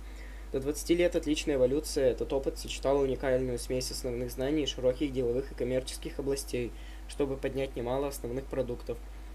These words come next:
в том числе фондовые системы. Конечной целью является автоматизация брокерских услуг и улучшений,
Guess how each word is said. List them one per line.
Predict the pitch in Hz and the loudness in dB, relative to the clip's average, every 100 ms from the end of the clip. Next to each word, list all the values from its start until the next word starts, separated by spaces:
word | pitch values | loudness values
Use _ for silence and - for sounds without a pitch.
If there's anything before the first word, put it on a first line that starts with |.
| - | -2
в | |
том | 143 143 | 0 0
числе | - 143 | 0 0
фондовые | - 139 151 147 143 | 2 2 2 2 0
системы. | 131 - 123 117 113 - - - - - | -4 -4 -2 0 -2 -6 -12 -12 -12 -8
Конечной | - 143 147 156 | -2 -2 0 0
целью | 143 165 165 | 4 6 6
является | 135 131 139 - | 6 6 4 0
автоматизация | 139 127 120 117 127 131 - 131 | -4 -4 -4 -2 0 0 2 2
брокерских | 117 127 143 143 - 127 | 4 2 0 -4 -4 -4
услуг | 123 - 151 147 | -4 0 0 2
и | |
улучшений, | 123 120 - 131 135 123 | 0 0 0 -2 0 -4